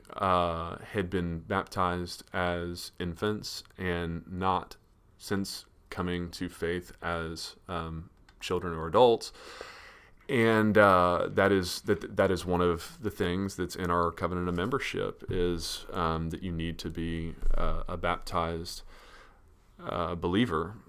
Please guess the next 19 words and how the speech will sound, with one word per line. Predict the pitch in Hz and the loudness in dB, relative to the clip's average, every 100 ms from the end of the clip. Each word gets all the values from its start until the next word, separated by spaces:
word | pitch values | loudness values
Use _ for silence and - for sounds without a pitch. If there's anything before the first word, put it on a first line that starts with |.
| - | -6
and, | 95 87 | -4 -2
and | 87 82 | -4 -4
be | 90 | -2
baptized | 82 90 - 87 92 | 0 0 0 2 6
as | 135 | 8
a | 127 | 6
believer. | 80 73 - 104 - - - | 0 -6 -8 -12 -16 -16 -2
And, | 104 98 95 92 87 - - | 2 4 4 2 -2 -8 -8
um, | - 95 90 87 85 82 - _ - - - - | -2 0 0 0 -4 -6 -12 _ -20 -20 -18 -10
so | - 120 | 2 6
the | 117 | 8
long | 120 110 | 6 6
story | - 101 | 4 4
short | 87 110 120 - | 4 2 2 2
was | 92 90 92 90 - - | 0 -2 -4 -6 -10 -8
our, | 101 90 - | -4 -4 -2
our | 92 90 | 0 0
elders | 92 90 90 87 - | 0 0 -2 -2 -6
told | - 95 90 92 92 | -4 -2 0 -2 -8